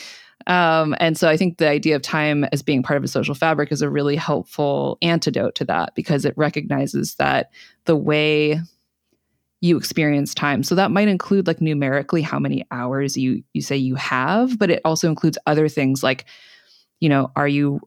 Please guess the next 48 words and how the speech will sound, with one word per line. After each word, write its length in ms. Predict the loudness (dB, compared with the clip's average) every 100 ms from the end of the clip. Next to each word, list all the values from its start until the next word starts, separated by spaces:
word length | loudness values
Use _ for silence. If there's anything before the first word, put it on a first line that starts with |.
| -2
are 80 | 0
you 220 | 2 0
rushing? 480 | 0 0 0 0 0
Are 100 | -2
you 180 | -2
waiting? 440 | -4 -4 -2 -2 -2
Like, 120 | -6
who 280 | 0 2 2
are 80 | 2
you 180 | 0 -2
waiting 280 | -4 -4 -4
on? 160 | -4
Whose 300 | 0 0 0
schedule 380 | -2 -2 -2 -4
are 180 | -2 -2
you 160 | -4 -2
on? 320 | 0 0 -2 _ _ 0
In 180 | 4 4
that 200 | 2 0
free 140 | -2
time, 180 | 0 0
like, 180 | 0 0
how 260 | -2 -2 0
does 240 | -2 0
the 100 | -4
time 260 | 0 0 2
even 200 | 2 0
feel 520 | 0 0 2 -2 -6 _ _ _ _ _
free, 500 | -2 2 2 0 0
right? 320 | 2 4 4 2
Like, 180 | 0 2
all 160 | 4
of 80 | 4
these 240 | 4 2 2
other 340 | 2 4 2
kind 160 | 2 0
of 80 | 2
much 240 | -2 0
more 460 | -2 0 0 -2 -4 0
maybe 320 | 0 2 0
subjective 760 | 0 -4 -4 -2 -2 0 -2 -2
seeming 460 | -2 0 0 0
things 320 | 0 0 0
compared 340 | 0 -2 -2 -2
to 80 | 0
number 340 | 0 0 -2
of 120 | -2
hours. 420 | -2 0 0 -2